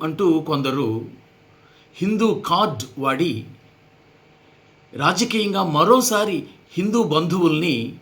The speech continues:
బలి చేయడానికి ప్రయత్నం చేశారు. అయితే చనిపోయిన ఇరవై ఆరుగురిలో పదిహేను మంది ముస్లిములే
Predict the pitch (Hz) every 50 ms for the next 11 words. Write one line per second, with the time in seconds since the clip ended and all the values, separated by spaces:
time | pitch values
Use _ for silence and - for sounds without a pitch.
0 | - - _ _ _ _ _ _ - 95 95 117 135 170 214 196 - 202 180 156
1 | 156 147 147 143 143 185 160 131 123 131 151 - - - 127 127 131 127 - 139
2 | 131 120 107 110 104 - - 110 104 - - - - _ _ _ _ _ _ _
3 | _ _ _ _ _ _ _ _ _ _ _ _ _ _ _ _ _ - - -
4 | - - - - - - - - _ _ _ _ - 120 117 110 104 139 135 120
5 | 95 87 - - - - - - _ _ _ _ _ _ _ _ _ - - 156
6 | 165 202 202 202 202 180 160 143 131 131 131 151 156 175 156 135 127 127 131 120
7 | 131 131 131 151 190 156 110 - - - - - _ _ - _ - - _ _
8 | _ _ _ 156 160 170 185 196 175 185 208 220 233 240 208 170 160 170 190 196
9 | 190 139 117 113 117 - - - - - - _ _ _ - _ _ - 123 139
10 | 170 165 - - 160 170 165 160 156 165 190 208 214 180 131 104 -